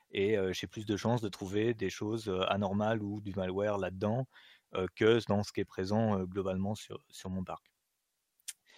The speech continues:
Heu, donc il y a quand même un bon passage du,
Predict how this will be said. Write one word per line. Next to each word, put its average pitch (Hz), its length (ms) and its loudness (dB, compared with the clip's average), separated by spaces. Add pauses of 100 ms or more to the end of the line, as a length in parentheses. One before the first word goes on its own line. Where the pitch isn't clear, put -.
(380)
Heu, 90 160 2 (260)
donc 113 200 2
il - 40 10
y 131 40 12
a 123 40 10
quand 139 100 8
même 160 380 8 (920)
un 104 220 4
bon 131 220 4
passage 135 460 6
du, 107 600 -2